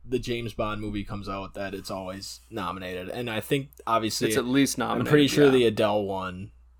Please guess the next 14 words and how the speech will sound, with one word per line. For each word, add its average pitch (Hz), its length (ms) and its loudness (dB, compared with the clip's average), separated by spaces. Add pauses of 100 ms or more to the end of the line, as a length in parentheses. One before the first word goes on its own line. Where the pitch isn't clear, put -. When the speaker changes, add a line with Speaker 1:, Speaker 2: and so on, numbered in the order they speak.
(300)
Speaker 1:
Skyfall 95 600 -2
one, 90 360 -10 (100)
I'm 101 100 -14
pretty 101 260 -8
sure. 139 160 -4
Speaker 2:
I 127 40 -2
do 131 140 2
believe 113 220 -4
Skyfall 113 500 -4
won 104 120 -10
as - 140 -14
well. 113 100 -10
Speaker 1:
But 101 280 -2 (500)
yeah, 98 320 -4